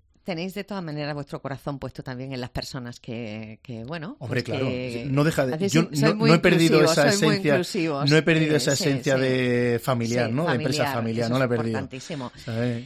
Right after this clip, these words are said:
Speaker 2: Y
Speaker 1: Nos dicen que no hay mucho tiempo, pero vamos a ver, eh, cuéntanos un poco qué supone trabajar para terceros, porque trabajáis tanto para gente que empieza, empieza,
Speaker 2: Ujú.
Speaker 1: emprendedores,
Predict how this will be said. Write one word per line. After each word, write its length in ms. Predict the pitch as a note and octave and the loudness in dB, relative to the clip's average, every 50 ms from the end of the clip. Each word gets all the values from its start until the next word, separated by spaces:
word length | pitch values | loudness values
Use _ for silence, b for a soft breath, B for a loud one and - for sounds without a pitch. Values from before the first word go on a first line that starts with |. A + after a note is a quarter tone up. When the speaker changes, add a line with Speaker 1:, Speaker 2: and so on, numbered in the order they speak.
| D3 | -8
Speaker 2:
Y 60 | C#3 B2+ | -6 -4
Speaker 1:
Nos 140 | E3+ E3 E3+ | -4 -2 -2
dicen 260 | A3+ G#3+ - E4+ F4+ | -4 -4 -4 -6 -6
que 80 | F#4 F4 | -6 -4
no 60 | E4 | -4
hay 60 | A3+ | -4
mucho 280 | F#3+ F#3 - - E3 - | -4 -4 -6 -8 -10 -8
tiempo, 320 | E3+ D4 D#4 C#4+ C4+ G3 | -8 -8 -8 -8 -8 -8
pero 160 | F3+ E3+ D#3+ | -6 -6 -6
vamos 280 | D#3 E3+ G#3 B3+ - - | -4 -6 -6 -8 -8 -8
a 40 | D4 | -8
ver, 200 | A#3 D#3+ D3+ - | -6 -6 -6 -8
eh, 300 | - D#3+ D#3+ D#3 D3+ D3 - | -6 -6 -6 -4 -6 -6 -6
cuéntanos 380 | - G#3 A#3+ C4 D4+ D4+ C#4+ | -6 -6 -6 -6 -8 -8 -8
un 80 | D4+ C#4+ | -10 -8
poco 200 | - C#4 C4 B3 | -8 -8 -8 -8
qué 120 | - A#3+ | -8 -8
supone 320 | A3+ - - - A3 G#3+ G#3 | -8 -8 -8 -6 -6 -6 -6
trabajar 380 | - G3+ F#3+ F#3 - - F#3 - | -6 -6 -8 -6 -8 -10 -8 -6
para 160 | F#3 F3 E3 | -6 -6 -6
terceros, 560 | - - C#3+ C#3+ - C#3+ A#2+ A#2+ B2+ C3 - | -6 -8 -10 -10 -10 -10 -8 -8 -8 -10 -12
porque 260 | - C3+ B2+ - C#3 | -14 -16 -14 -14 -12
trabajáis 400 | - C3+ C3 C#3 - G3+ G#3 G#3+ | -10 -10 -10 -8 -8 -8 -8 -8
tanto 280 | - - G#3+ G3+ F#3+ F3 | -8 -8 -8 -8 -8 -10
para 120 | F3+ E3+ | -12 -14
gente 240 | D#3 - B3+ C#4 C4 | -10 -8 -8 -8 -6
que 100 | - - C4 | -6 -4 -2
empieza, 500 | A#3+ G#3+ G3 - A3 G#3+ G3 - G3+ F3 | -2 -2 -2 -4 -4 -6 -4 -4 -4 -6
empieza, 380 | E3 D#3+ - D#3+ E3+ - C4+ | -6 -6 -6 -8 -8 -8 -10
Speaker 2:
Ujú. 40 | C#4 | -12
Speaker 1:
emprendedores, 680 | B3+ - D3+ D#3 D3+ C#3+ C3+ A#2+ F3 G3+ A#3 D4 E4+ - | -10 -10 -10 -8 -4 -4 -2 -2 -2 -4 -4 -6 -8 -12